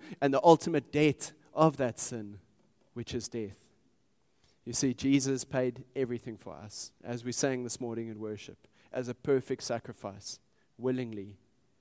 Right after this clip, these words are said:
so that we could know God. And that is who we are putting our faith in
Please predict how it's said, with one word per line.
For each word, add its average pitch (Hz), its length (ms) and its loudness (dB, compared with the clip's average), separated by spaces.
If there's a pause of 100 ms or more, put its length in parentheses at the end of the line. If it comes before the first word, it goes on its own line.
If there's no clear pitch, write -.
(120)
so 117 200 -2
that 113 200 -8
we 117 260 -4
could 107 180 -12
know 110 200 -8
God. 98 340 -12 (1900)
And 127 160 -2
that 160 400 4
is 127 180 -4
who 135 360 2
we 131 140 2
are 123 80 4
putting 135 340 0
our 127 220 4
faith 120 420 0
in 107 220 -10